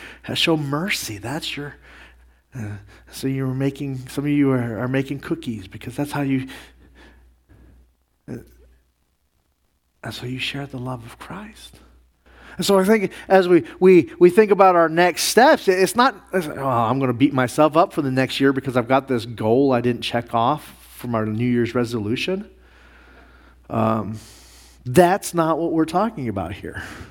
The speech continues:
We're talking about we're going to live a life that proclaims Christ. A life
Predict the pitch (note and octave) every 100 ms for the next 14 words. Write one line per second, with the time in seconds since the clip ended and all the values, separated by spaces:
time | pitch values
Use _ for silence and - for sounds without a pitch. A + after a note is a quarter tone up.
0 | - _ _ - - - - - - _
1 | _ B2+ F3 F3 F#3 F3+ F#3 E3+ D#3+ D3+
2 | D3 G3 G3+ G3 F3 F3 D#3 D3+ D3+ C#3
3 | B2+ C3 F3 A#3 A2 F#2+ G#2 - C3+ D3
4 | - - D3 D3 - - F#3 F#3 F3+ D#3+
5 | D#3+ - - - - C#4+ - - G2+ -
6 | - _ - - _ _ _ _ _ _
7 | _ _ _ _ _ _ _ _ C#3 D3+
8 | E3 G#3+ D4 B2 G#2 - - -